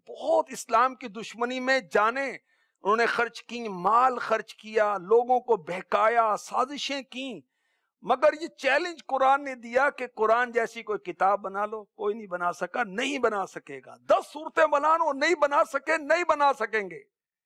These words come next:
एक सूरत बना लाओ, नहीं बना सके, नहीं बना सकेंगे। एक बात बना लो इस तरह की, सारे मददगार जमा हो जाओ, सारे इंसान और जिन्नात मिलकर भी नहीं कर सकते।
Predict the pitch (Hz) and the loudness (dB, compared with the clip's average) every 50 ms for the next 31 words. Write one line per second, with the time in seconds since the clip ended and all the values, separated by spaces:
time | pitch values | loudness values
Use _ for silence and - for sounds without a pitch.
0 | _ _ _ _ _ - 359 - 494 415 - - - 294 330 339 320 302 294 285 | _ _ _ _ _ 0 2 2 2 2 0 -4 -10 -2 2 2 2 2 2 0
1 | 277 262 262 262 254 254 247 233 214 185 151 - _ _ _ _ _ _ _ _ | 4 6 6 6 6 6 6 4 4 2 -2 -6 _ _ _ _ _ _ _ _
2 | - 175 208 233 240 226 220 214 226 226 233 226 - 240 233 - 285 302 285 247 | -4 -2 0 0 0 0 0 2 4 4 2 2 0 -4 -6 -4 -6 -8 -8 -6
3 | 226 262 294 302 277 262 240 233 220 208 - 202 180 - 180 170 160 147 147 139 | -6 -6 -4 -2 0 2 2 4 2 2 0 -2 -6 -6 -6 -10 -10 -10 -12 -14
4 | - _ - - 202 214 214 170 147 131 120 156 170 208 220 233 247 - 180 170 | -16 _ -2 2 2 2 2 2 -2 -6 -2 -2 0 2 2 0 0 -2 -6 -10
5 | 170 160 151 151 147 143 139 123 _ _ - - 117 127 123 _ - 185 254 311 | -8 -6 -6 -6 -6 -8 -14 -14 _ _ -20 -20 -20 -20 -20 _ -16 -14 -12 -12
6 | 269 196 - - - - 220 226 240 254 247 226 196 165 185 202 214 226 220 - | -12 -14 -16 -12 -4 0 4 4 4 4 4 2 2 0 -2 0 0 0 -2 -2
7 | 165 214 208 208 202 185 147 _ _ _ _ _ _ 143 190 196 196 196 180 170 | 0 0 2 2 2 0 -4 _ _ _ _ _ _ 0 0 0 2 0 0 0
8 | 165 165 165 165 151 139 113 _ _ _ _ _ - - 202 208 220 208 190 170 | -2 -6 -6 -8 -8 -8 -10 _ _ _ _ _ -2 0 2 2 2 0 -4 -6
9 | - 175 185 196 202 202 196 180 156 _ _ _ _ _ _ _ _ _ _ 143 | -4 -2 -2 0 0 -2 -6 -8 -10 _ _ _ _ _ _ _ _ _ _ -4
10 | 185 196 202 220 220 214 214 214 196 214 247 247 247 262 247 233 226 208 190 170 | -2 0 2 4 2 2 2 0 -4 -4 -2 0 2 0 0 0 -6 -14 -14 -12
11 | - 151 135 - - 131 - _ _ _ - - - | -8 -10 -10 -10 -10 -16 -16 _ _ _ -20 -20 -20